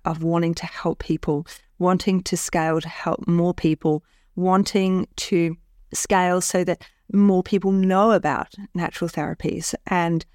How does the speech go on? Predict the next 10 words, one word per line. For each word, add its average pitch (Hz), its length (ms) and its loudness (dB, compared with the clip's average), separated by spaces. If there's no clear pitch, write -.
how 185 220 2
we 170 160 2
collaborate 156 800 -2
and 170 280 0
how 175 540 2
we 170 280 0
are 156 220 0
there 156 380 0
as 165 320 -2
complementary 180 1200 0